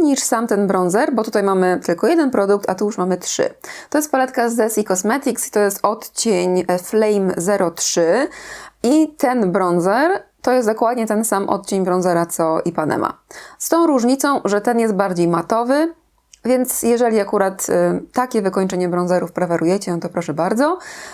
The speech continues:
Naprawdę to, jak wyglądają na skórze, gdyby odjąć ten delikatny blask z Ipanemy, to jest dokładnie ten sam efekt. To jest co prawda dość ciemny bronzer, więc daję sobie sprawę z tego, że on nie będzie dla każdego.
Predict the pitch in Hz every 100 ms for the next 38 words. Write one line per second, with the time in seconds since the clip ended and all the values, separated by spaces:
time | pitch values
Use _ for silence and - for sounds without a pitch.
0 | - 254 247 269 247 208 208 202 - 294
1 | 269 233 240 233 226 220 208 214 - 214
2 | 196 196 196 185 302 240 247 - 220 208
3 | 190 175 180 196 190 185 185 220 254 -
4 | 196 180 185 185 - - 170 170 196 202
5 | 202 208 - - - 214 214 180 180 175
6 | 170 160 156 - - - 185 - - -
7 | _ - 233 277 294 269 262 233 226 226
8 | 220 214 - - 247 269 247 233 214 220
9 | 214 214 196 202 214 214 233 226 220 -
10 | 208 196 202 202 202 190 196 190 190 190
11 | 208 185 190 185 180 214 165 175